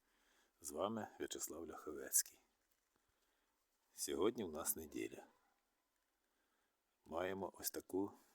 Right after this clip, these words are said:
гарну зимову вже погоду. Зранку було мінус шість,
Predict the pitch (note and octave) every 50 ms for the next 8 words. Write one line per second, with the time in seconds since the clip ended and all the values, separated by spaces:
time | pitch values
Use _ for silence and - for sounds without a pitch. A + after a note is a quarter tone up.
0 | - _ _ _ - - D#2+ E2+ F#2 - G2+ F#2+ F#2+ G2 - - _ _ _ _
1 | _ _ _ _ _ _ _ _ _ _ _ _ _ _ _ _ _ _ _ _
2 | _ - - _ _ - E2 D#2 D#2 C#2+ D#2 E2 F2 E2+ E2+ D#2+ D#2 E2 - -
3 | - C#2 - - B1 B1 - - - - - - _ _ _ _ _ _ _ -
4 | E2 D#2 D#2+ D#2 D2+ - - D2+ C#2+ D2+ D2+ C#2+ C#2+ C#2+ D2 C#2+ C#2+ D2 - -
5 | - - A2 A2+ - - - - -